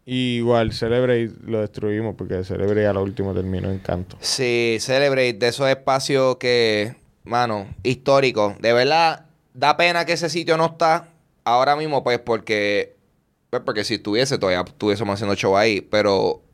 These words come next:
Speaker 2: eh, es más bien porque es un espacio que, que, coño, ahí hay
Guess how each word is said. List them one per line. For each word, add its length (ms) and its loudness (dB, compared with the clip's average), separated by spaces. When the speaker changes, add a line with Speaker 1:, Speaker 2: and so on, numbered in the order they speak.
Speaker 2:
eh, 400 0
es 100 -4
más 140 -4
bien 100 -4
porque 160 0
es 60 2
un 60 0
espacio 380 0
que, 380 2
que, 160 -4
coño, 420 -2
ahí 600 -2
hay 580 2